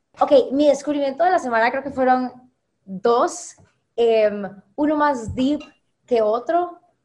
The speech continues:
Em, creo que esta semana ha sido, bueno, es, la semana pasada fue súper complicada para mí a nivel emocional.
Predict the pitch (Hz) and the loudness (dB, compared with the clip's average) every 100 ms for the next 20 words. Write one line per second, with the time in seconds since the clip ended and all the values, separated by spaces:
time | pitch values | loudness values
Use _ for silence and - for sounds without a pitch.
0 | - 247 233 220 214 208 202 202 - - | -2 2 6 6 4 -2 -8 -10 -16 -8
1 | 247 247 262 302 269 240 247 247 240 226 | -4 -2 -2 -4 -4 -2 -2 -2 -4 -6
2 | 254 262 262 254 - _ 240 226 196 - | -4 -2 -2 -4 -18 _ -4 -4 -4 -10
3 | - - 240 233 226 220 220 208 226 214 | -10 -4 -4 -4 -4 -4 -4 -8 -8 -6
4 | 214 220 202 240 220 226 202 196 196 202 | -6 -6 -8 -8 -6 -6 -8 -10 -8 -6
5 | 214 202 202 208 196 - _ _ _ 226 | -4 -4 -4 -8 -10 -20 _ _ _ -4
6 | 226 214 220 233 220 214 262 311 | -2 -2 -4 -8 -4 -2 -4 -6